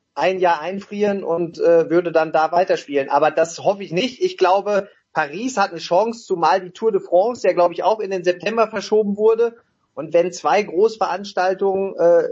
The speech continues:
da in Frankreich irgendwo in, in diese Region geschoben werden, dann glaube ich, dass da die französische Regierung und die, die verantwortlich dafür sind, schon sich darüber Gedanken gemacht haben,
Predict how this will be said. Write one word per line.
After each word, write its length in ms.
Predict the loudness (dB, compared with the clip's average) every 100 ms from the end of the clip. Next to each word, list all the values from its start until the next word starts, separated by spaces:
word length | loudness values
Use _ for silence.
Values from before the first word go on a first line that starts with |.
| -8
da 160 | 0 0
in 140 | 0
Frankreich 680 | -4 -10 -4 0 0 -2 -10 _ _ _ _ 0
irgendwo 460 | 2 2 0 2
in, 220 | 2 -4 -6
in 160 | -6
diese 320 | -4 -2 -2 0
Region 440 | -2 2 2 2
geschoben 460 | -4 0 0 0 0
werden, 260 | 0 2
dann 260 | -2 -4 -4
glaube 420 | 0 2 2 -2
ich, 320 | -8 -10 _ _ -20 -18 -6
dass 240 | -6 0
da 460 | 2 4 2 0 -10 _ _ -16
die 100 | -6
französische 540 | -2 0 0 0 -2
Regierung 680 | -4 -6 0 2 4 2 2
und 260 | -2 -2 -4
die, 120 | -2
die 140 | -2
verantwortlich 560 | 0 -2 0 0 0 2
dafür 300 | 0 2 -2
sind, 200 | -2 0
schon 380 | 2 2 2 -4
sich 180 | -10
darüber 360 | -2 -2 0 -2
Gedanken 280 | 0 0 -2
gemacht 320 | -6 -6 -2
haben, 480 | -2 0 -2 -10